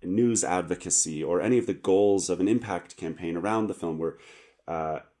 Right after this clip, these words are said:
foreign, understandably so. Um, and so I really felt, you know, in order to get enthusiastic,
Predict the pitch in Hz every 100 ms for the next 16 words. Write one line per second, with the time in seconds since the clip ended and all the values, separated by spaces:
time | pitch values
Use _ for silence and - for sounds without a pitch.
0 | _ - 156 82 - 95 101 - 113 107
1 | 98 95 101 53 - _ - 85 82 78
2 | - - - _ _ - 92 107 98 113
3 | 113 104 - 92 90 - - - _ -
4 | 92 87 90 104 110 95 92 87 - _
5 | _ - 92 - 113 101 101 92 - -
6 | 90 87 - -